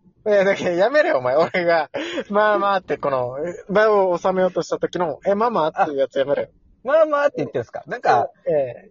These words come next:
Speaker 1: え、いいよ。
Speaker 2: よ-、呼んでる声とそっくりですね。
Speaker 1: いや、呼ん-
Speaker 2: 木原さんが、ママ呼んでる声とそっくりですよ。
Speaker 1: え、俺、ママって呼んだことないよ、やっぱ。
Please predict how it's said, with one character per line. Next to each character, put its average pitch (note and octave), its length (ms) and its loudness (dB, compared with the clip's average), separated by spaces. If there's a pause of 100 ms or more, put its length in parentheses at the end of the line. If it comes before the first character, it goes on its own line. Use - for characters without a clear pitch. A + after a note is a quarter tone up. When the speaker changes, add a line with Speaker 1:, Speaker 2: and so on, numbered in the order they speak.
Speaker 1:
え、 A#3 40 -6
い C4+ 40 0
い - 20 0
よ。 G#3 120 0
Speaker 2:
よ-、 E3+ 140 2
呼 B3 60 4
ん B3+ 40 -4
で C#4+ 100 2
る C#4+ 120 0
声 C4+ 180 6
と D#3+ 120 0
そ A3 120 -2
っ - 40 -10
く C4+ 140 -2
り C4+ 60 -8
で E3+ 120 -4
す A#2+ 120 -12
ね。 - 180 -4
Speaker 1:
い G3 40 0
や、 E3 260 4
呼 A#3 140 2
ん- C#4 240 -6
Speaker 2:
木 F3 40 -2
原 D3+ 140 6
さ D3+ 120 -2
ん B2+ 60 -10
が、 A2 200 0
マ D3+ 140 -2
マ D#3+ 100 4
呼 D#3+ 140 4
ん D#3+ 60 -6
で D#3+ 80 0
る D#3 100 0
声 C#3+ 140 -4
と A#2+ 80 -8
そ G3+ 120 2
っ G3+ 40 4
く A3+ 180 6
り - 100 8
で D4+ 80 -2
す - 40 -4
よ。 C#4 60 0
Speaker 1:
え、 D#4+ 40 2
俺、 E4 40 0
マ - 0 -
マ - 100 0
っ D4 60 -2
て - 160 -6
呼 F3+ 80 0
ん F3+ 40 -4
だ F3 100 2
こ E3+ 100 -8
と D#3 100 -6
な D3 80 0
い D3+ 100 -2
よ、 C3+ 100 0
や A2+ 120 2
っ - 20 -6
ぱ。 - 240 -8